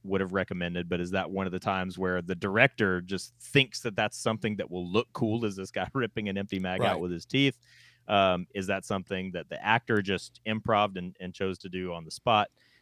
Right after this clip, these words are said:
Speaker 1: Um, so, you know, that's, that's not a, a one and done, like, deal killer for this movie, 'cause there is a lot of other good stuff in this movie.
Speaker 2: And right around that same scene, uh, um, that was Ryan Phillippe's character, but Benicio del Toro's
Speaker 1: Yep.
Speaker 2: character does a mag change where, and he's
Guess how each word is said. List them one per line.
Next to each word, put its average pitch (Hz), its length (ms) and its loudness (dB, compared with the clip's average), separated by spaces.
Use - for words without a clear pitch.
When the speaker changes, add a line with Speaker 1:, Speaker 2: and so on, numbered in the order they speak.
Speaker 1:
Um, 87 280 0
so, 92 300 2
you 95 100 -4
know, 82 80 -4
that's, 101 420 -6
that's 123 200 -2
not 127 160 6
a, 98 200 4
a 110 60 0
one 110 240 2
and 104 140 -2
done, 107 180 2
like, 92 180 -2
deal 107 200 2
killer 95 260 0
for - 140 -6
this 92 180 -6
movie, 101 240 -2
'cause 92 140 -8
there 87 160 -8
is 214 180 0
a 165 60 0
lot 98 160 0
of 87 100 -6
other 85 160 -8
good 82 160 -12
stuff - 240 -10
in 80 60 -14
this 78 160 -18
movie. - 180 -20
Speaker 2:
And 156 500 2
right 139 180 2
around 151 320 2
that 139 220 2
same 135 280 0
scene, 131 540 0
uh, 127 80 -12
um, 120 340 -2
that 135 140 0
was 127 120 -2
Ryan 117 220 -2
Phillippe's 170 380 0
character, 143 320 -2
but 123 200 -4
Benicio 151 360 0
del 120 160 -6
Toro's 226 420 -4
Speaker 1:
Yep. - 0 -
Speaker 2:
character 135 380 0
does 127 500 0
a 143 120 0
mag 123 360 -4
change 127 460 -4
where, 131 340 2
and 143 160 4
he's 175 420 2